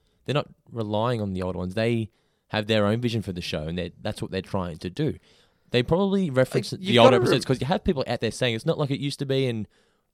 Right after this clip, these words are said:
Speaker 1: all those kind of comments. So maybe they put shoehorning them in there just to please them.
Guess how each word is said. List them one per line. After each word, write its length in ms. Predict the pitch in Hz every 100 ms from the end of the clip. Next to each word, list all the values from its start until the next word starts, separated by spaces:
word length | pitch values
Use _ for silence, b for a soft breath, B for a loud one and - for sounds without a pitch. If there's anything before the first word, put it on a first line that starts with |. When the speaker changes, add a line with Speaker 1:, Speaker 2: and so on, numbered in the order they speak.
| _
Speaker 1:
all 140 | 123 120
those 200 | 131 135
kind 200 | - 92
of 180 | 76 - _ _ -
comments. 540 | 107 78 92 - - _
So 140 | - 120
maybe 180 | 139 160
they 120 | 143
put 280 | - - -
shoehorning 560 | - 135 117 117 107
them 120 | 101 98
in 140 | 101
there 300 | 95 92 82 _ _ _ _ _ _ _
just 200 | - 104
to 80 | 98
please 340 | - 131 165 110
them. 380 | 87 104 110